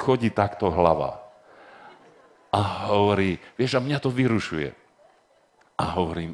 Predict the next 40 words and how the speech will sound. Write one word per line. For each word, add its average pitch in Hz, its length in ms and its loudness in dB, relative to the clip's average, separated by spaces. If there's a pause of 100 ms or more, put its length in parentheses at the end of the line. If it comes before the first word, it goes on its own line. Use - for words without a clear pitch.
„Vieš, 107 240 -4
prečo 92 320 -6
mi 104 80 -6
tak 92 240 -6
chodí 85 320 -8
hlava?“ 80 480 -2
„No 101 160 -4
neviem, 117 400 -2
povedz 104 320 -2
mi.“ 71 160 -14 (560)
„No 71 80 -10
preto 123 320 -4
mi 113 160 -2
chodí 98 240 -2
tak 80 320 -4
hlava, 87 240 0
že 85 160 -6
vieš, 82 320 -4 (240)
ten 82 240 -2
brat, 101 400 -4
ktorý 85 240 -2
slúži, 98 480 -4
ktorý 82 320 -2
hovorí 117 400 0
to 92 80 -2
Božie 85 400 -4
slovo, 80 320 -6
to 90 160 -6
je 82 40 -8 (120)
taký 104 160 -8
chutný 117 560 -6
pokrm. 87 480 -4 (240)
Ako 107 240 -2
tá 101 240 4
ovečka, 135 480 2
keď 110 80 0
si 98 160 -4
trhá 117 400 0
tú 104 160 -4
trávičku, 101 640 -2